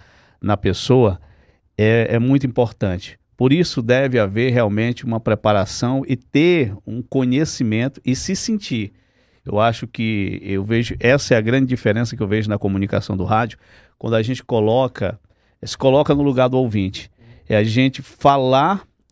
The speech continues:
o que a gente gostaria de ouvir, é, de tratar como a gente gostaria de ser tratado. E, é, você colocando na sua fala, você falou da, da internet,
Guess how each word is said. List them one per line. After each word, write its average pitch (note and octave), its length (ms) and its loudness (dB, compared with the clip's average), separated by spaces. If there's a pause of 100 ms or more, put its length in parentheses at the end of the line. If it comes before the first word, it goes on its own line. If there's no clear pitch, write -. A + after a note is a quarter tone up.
(160)
o A#2 100 -6
que D3+ 440 -8
a C3+ 120 2
gente C3 280 -2
gostaria C3+ 680 -2
de B2 140 -6
ouvir, G2 460 -6 (560)
é, G2 260 -2
de A#2+ 160 0
tratar C#3 800 -2 (160)
como D3 300 0
a C#3+ 40 0
gente C3+ 280 0
gostaria B2+ 800 0
de B2 140 -6
ser C3+ 380 -4 (100)
tratado. G2+ 580 0 (800)
E, E3 600 0 (420)
é, G2 400 -2 (140)
você A2+ 340 -6
colocando A2+ 480 -2
na G#2+ 120 -2
sua G2+ 160 -2
fala, A#2 340 0
você G2+ 200 -6
falou G2 320 -2
da, F#2 260 -2
da F2 160 -6
internet, G#2+ 720 -6